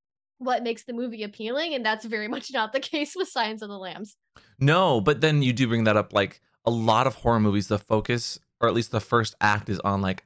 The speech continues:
Speaker 2: a relationship or sexy times or, like, the bimbo
Speaker 1: Mm-hmm.
Speaker 2: blonde hooking up with the quarterback, you know, and then they
Speaker 1: Yeah.
Speaker 2: both die because they had sex first, and you can't have sex first in a horror movie or you
Speaker 1: Mm-hmm.
Speaker 2: die.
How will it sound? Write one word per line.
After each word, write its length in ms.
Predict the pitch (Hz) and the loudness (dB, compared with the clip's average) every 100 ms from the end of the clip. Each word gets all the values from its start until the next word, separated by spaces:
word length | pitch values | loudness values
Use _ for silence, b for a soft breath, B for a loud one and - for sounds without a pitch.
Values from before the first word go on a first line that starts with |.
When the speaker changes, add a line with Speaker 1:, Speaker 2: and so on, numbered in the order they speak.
| - | -4
Speaker 2:
a 60 | |
relationship 580 | 98 98 98 - 92 101 | -2 0 -2 -2 -6 -6
or 120 | - 95 | -4 -6
sexy 380 | - 95 - | -2 -4 -4
times 380 | 101 101 95 95 | -4 -2 -2 -2
or, 180 | - 101 | -4 -2
like, 280 | 98 95 - _ _ _ - | 0 0 -2 _ _ _ -2
the 60 | |
bimbo 380 | 143 110 104 104 | 2 2 4 4
Speaker 1:
Mm-hmm. 20 | |
Speaker 2:
blonde 460 | 101 98 98 98 92 | 4 2 2 -2 -6
hooking 360 | 104 104 - | -6 -6 -2
up 120 | 104 - | -4 -2
with 140 | 104 | -4
the 80 | - | -6
quarterback, 640 | - 98 98 98 98 101 - | -2 -2 0 0 -2 -6 -2
you 100 | 98 | 0
know, 260 | 90 90 | 0 0
and 200 | - 101 | -2 0
then 140 | 98 98 | 0 2
they 80 | 98 | 2
Speaker 1:
Yeah. 200 | 95 95 | 2 0
Speaker 2:
both 80 | - | 2
die 240 | 104 98 | 2 2
because 260 | 98 104 98 | -2 -4 0
they 100 | 110 | 2
had 160 | 135 | 0
sex 260 | - 185 - | 0 -2 -2
first, 320 | 226 233 214 | 2 2 2
and 80 | 170 | -2
you 60 | 151 | 0
can't 180 | 180 | 2
have 160 | 180 170 | 2 2
sex 220 | 196 185 | 0 2
first 280 | - 240 - | 2 2 2
in 60 | 156 | 2
a 40 | |
horror 200 | 170 214 | 4 4
movie 220 | 165 143 | 4 4
or 100 | - | 4
you 160 | 120 101 | 2 0
Speaker 1:
Mm-hmm. 80 | 90 | 2
Speaker 2:
die. 640 | 135 107 95 82 71 | 4 4 4 2 0